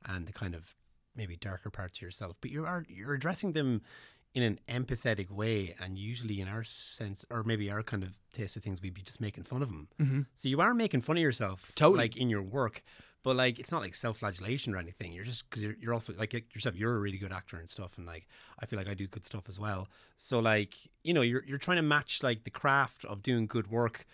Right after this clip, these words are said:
Speaker 1: with, uh, how ridiculous you are as well. And then you're just making fun of yourself, but in a really good way and really engaging, and it's really fun for everyone, 'cause sure, everybody knows that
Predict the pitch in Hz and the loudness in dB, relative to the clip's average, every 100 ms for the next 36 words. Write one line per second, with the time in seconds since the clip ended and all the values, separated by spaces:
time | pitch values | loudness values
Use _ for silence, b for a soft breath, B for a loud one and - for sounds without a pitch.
0 | B B 120 127 113 - _ 110 101 98 | B B 2 4 4 0 _ 4 6 4
1 | - 120 110 92 92 160 170 92 - 80 | 2 2 4 2 2 2 2 -2 -4 -6
2 | - - _ 110 113 131 85 123 143 120 | -10 -16 _ -4 2 2 0 -2 0 0
3 | 117 113 104 127 127 117 123 113 - 139 | 0 -2 -2 -2 0 0 0 -2 -4 0
4 | 131 151 120 123 147 120 127 151 92 120 | 2 2 2 4 4 6 2 2 2 0
5 | 117 98 110 131 123 85 85 - 113 - | 2 2 0 0 -2 -4 -8 -4 -6 -2
6 | 123 123 107 110 120 131 82 - 98 - | 0 2 0 -4 -2 -2 -2 -8 -10 -10
7 | B B B - 113 104 98 98 98 95 | B B B 2 4 4 -2 -2 -2 -4
8 | - - 95 | -8 -8 -14